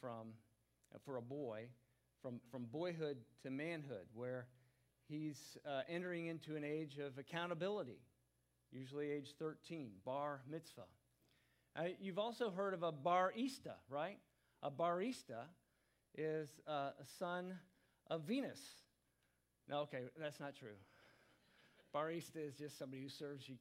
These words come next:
coffee. So, but, but next time you're at a coffee shop, you know, you might say, "Hey, you know, you're a son of Venus." All right, it's a totally different cognate, totally different word. Uh,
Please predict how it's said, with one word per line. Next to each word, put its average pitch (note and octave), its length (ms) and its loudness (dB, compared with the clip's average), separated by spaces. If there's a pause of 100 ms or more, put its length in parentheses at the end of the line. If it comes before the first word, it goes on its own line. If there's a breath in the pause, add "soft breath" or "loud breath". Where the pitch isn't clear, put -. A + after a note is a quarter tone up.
coffee. F3 260 0
So, G3+ 220 -2
but, G#3+ 200 2
but A3 120 -2
next D4+ 220 2
time C4 180 4
you're A3+ 120 6
at G#3+ 120 2 (100)
a F3+ 140 6
coffee G#3+ 360 2
shop, D3 360 2 (340 loud breath)
you F3 80 -4
know, F#3 100 4
you F#3 120 4
might G3 180 2
say, F3+ 140 4
"Hey, A3+ 200 2
you A#3 100 -4
know, B3 100 2
you're A3 200 0
a G#3 40 -4
son A3+ 240 -2
of A3 80 -2
Venus." G#3 300 -2 (140)
All D3 80 -2
right, C#3+ 160 -2
it's F3 180 -2
a E3 60 -2 (160)
totally G3+ 280 0
different D#3 320 -6 (100)
cognate, A#2+ 500 -6
totally F#3+ 220 0
different C#3 260 -8
word. A#2+ 220 -6 (680 loud breath)
Uh, D#3 160 4